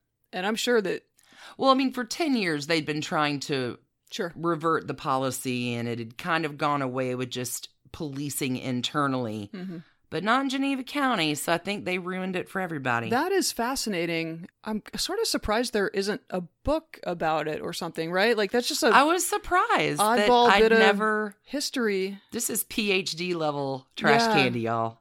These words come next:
Speaker 2: I had no idea.
Speaker 1: Yeah.
Speaker 2: It
Speaker 1: No,
Speaker 2: was a
Speaker 1: I've
Speaker 2: fascinating
Speaker 1: never,
Speaker 2: story.
Speaker 1: I'd never heard about that.
Speaker 2: So as trash cans go, I'm gonna use the nineteen sixty trash can value and call it seventeen thousand trash cans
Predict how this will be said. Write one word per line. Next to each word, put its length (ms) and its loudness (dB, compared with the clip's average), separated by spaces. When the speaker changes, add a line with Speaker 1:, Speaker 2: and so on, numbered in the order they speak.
Speaker 2:
I 100 -2
had 160 -2
no 160 -2
idea. 460 -2
Speaker 1:
Yeah. 400 4
Speaker 2:
It 80 -14
Speaker 1:
No, 60 0
Speaker 2:
was 80 6
a 40 8
Speaker 1:
I've 280 4
Speaker 2:
fascinating 520 6
Speaker 1:
never, 200 4
Speaker 2:
story. 340 -2
Speaker 1:
I'd 160 -4
never 420 -2
heard 200 -6
about 220 -8
that. 340 -10
Speaker 2:
So 180 6
as 120 4
trash 280 2
cans 300 2
go, 420 6
I'm 120 2
gonna 140 -4
use 220 -4
the 80 -4
nineteen 460 -4
sixty 420 -4
trash 320 0
can 280 -4
value 540 -2
and 300 -4
call 220 -2
it 100 -6
seventeen 600 0
thousand 560 -2
trash 300 0
cans 580 -4